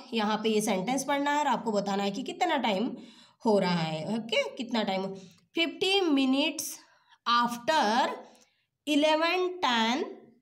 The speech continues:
E M, है ना? इलेवन टेन के बाद फिफ्टी A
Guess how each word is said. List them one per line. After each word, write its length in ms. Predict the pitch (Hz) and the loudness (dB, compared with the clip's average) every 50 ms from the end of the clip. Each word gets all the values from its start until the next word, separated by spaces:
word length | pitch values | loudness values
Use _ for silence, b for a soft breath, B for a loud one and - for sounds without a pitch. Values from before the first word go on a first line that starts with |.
| _ _ _ - - _ _ - 226 | _ _ _ -20 -20 _ _ -4 0
E 120 | 233 233 226 226 226 - - | 2 2 2 0 -4 -4 -2
M, 200 | 269 226 175 156 143 160 - - - - - | -2 0 0 -2 -4 -6 -10 -12 -14 -10 -4
है 140 | - 285 339 | -2 0 0
ना? 160 | 494 508 - B B B B B B B B B B B B _ _ 247 | 0 0 -2 B B B B B B B B B B B B _ _ 0
इलेवन 640 | 262 254 269 277 285 294 330 349 370 392 381 381 | 2 2 4 4 2 2 2 0 0 0 -2 0
टेन 320 | - 285 262 247 240 247 240 | 0 2 2 2 2 2 0
के 160 | 269 262 262 | 0 0 2
बाद 540 | 226 226 220 202 202 220 254 339 - - - - - _ _ _ _ _ _ - | 2 2 2 2 2 0 0 -2 -4 -6 -14 -20 -20 _ _ _ _ _ _ -12
फिफ्टी 880 | - - 302 311 - - - - - 349 370 392 440 554 - - B B B B B B B B B B B B _ - | -6 -2 -2 -2 -2 -4 -6 -4 -2 0 2 2 2 0 -2 -6 B B B B B B B B B B B B _ -6
A 120 | 247 262 | -2 0